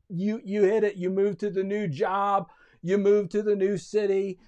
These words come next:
You got the new house, whatever was next. You had that vacation, that thing that was next. You got married,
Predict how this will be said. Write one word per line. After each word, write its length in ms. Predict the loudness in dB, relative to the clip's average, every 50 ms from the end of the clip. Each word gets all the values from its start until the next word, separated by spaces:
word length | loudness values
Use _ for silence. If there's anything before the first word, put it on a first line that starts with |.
| _ _ -2
You 160 | 0 2 2 4
got 340 | 4 4 4 2 2 2
the 100 | 2 2
new 220 | 2 4 2 2 0
house, 340 | 0 -2 -2 -2 -2 -2 0
whatever 440 | 2 2 4 4 6 6 8 6
was 260 | 8 6 4 2 0 0
next. 320 | 0 0 0 -2 -6 _ -4
You 120 | 0 0
had 180 | 2 2 2 2
that 200 | 0 0 0 -2
vacation, 880 | -2 -2 -2 -2 -4 -6 0 2 4 4 4 2 -2 -4 -4 -4 -2 -4
that 160 | -6 -8 -8 -10 -10
thing 240 | -8 -6 -4 -4
that 200 | -4 -4 -4 -4
was 300 | -2 -2 -2 -2 -2 -6
next. 420 | -6 -2 -2 -2 -2 -2 -6 -12 -10
You 80 | -4
got 260 | -2 -2 -2 -2 -6 -12
married, 540 | -12 -10 -6 -4 -2 -2 -2 -2 -2 -4 -8